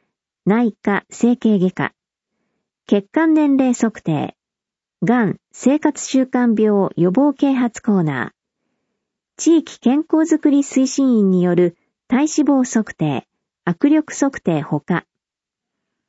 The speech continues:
そして、薬事相談。血圧、骨量測定。素足での測定です。その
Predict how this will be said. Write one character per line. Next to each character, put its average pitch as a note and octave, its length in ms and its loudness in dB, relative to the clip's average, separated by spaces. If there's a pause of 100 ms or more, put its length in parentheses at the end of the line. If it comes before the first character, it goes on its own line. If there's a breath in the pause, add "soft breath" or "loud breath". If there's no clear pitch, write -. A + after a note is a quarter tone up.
(520)
そ C4 140 -2
し - 100 -6
て、 A3+ 240 -4 (240)
薬 F#3+ 300 0
事 C#4 160 0
相 G#3+ 280 0
談。 D3+ 260 -6 (800)
血 G#3+ 340 -2
圧、 A#3+ 500 -2 (340)
骨 G3 280 0
量 D4 220 2
測 - 340 -4
定。 D3 340 -6 (500)
素 - 200 -2
足 D#4+ 240 -2
で G#3+ 100 2
の A#3+ 120 0
測 - 280 -4
定 D3+ 160 -4
で C#3+ 120 -6
す。 - 180 -20 (880)
そ A3+ 120 -2
の A3+ 140 4